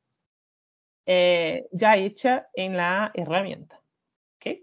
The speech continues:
Y acá, lo que la herramienta, eh, enseña al regulador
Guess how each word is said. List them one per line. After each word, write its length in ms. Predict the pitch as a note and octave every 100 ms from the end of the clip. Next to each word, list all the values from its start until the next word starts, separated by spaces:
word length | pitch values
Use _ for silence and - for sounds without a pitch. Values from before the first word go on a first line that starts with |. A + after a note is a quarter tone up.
| _ _ _ _ _ _ _ _ -
Y 140 | G3+
acá, 560 | G#3 - C#4+ F#4 E3+ E3+ _ _ _ _ _ _ _ _ _ _ _ _ _ _ _ _ _ _ _ _ _ _ _ _ _ _ _ _ _ _ _ _ _ _ _ _ _ _ _ _ _ _ _ _ _ _ _
lo 260 | G#3+ G#3+ -
que 380 | B3 B3+ - _
la 220 | G3 F#3+
herramienta, 840 | F3 F3 E3 F#3+ G#3+ C4 C#4+ - - _ _ E3
eh, 440 | E3 D#3 D#3+ D#3+
enseña 600 | F#3+ F#3 - A#3+ C4+ C#4 -
al 300 | E3+ D#3+ D3+
regulador 600 | D#3 D3 D3 C#3+ F3